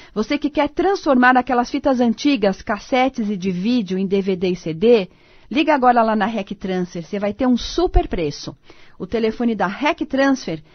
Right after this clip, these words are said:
é o quatro meia cinco sete, oito oito quatro dois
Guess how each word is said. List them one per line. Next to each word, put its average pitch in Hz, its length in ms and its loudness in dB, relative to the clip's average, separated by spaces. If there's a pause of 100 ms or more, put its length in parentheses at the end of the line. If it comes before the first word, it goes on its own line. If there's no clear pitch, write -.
(140)
é 175 80 0
o 175 40 -2
quatro 185 360 -4
meia 277 320 4
cinco 226 340 -4
sete, - 640 -4 (300)
oito 196 340 -4
oito 165 320 -4
quatro 165 400 -4
dois 240 600 2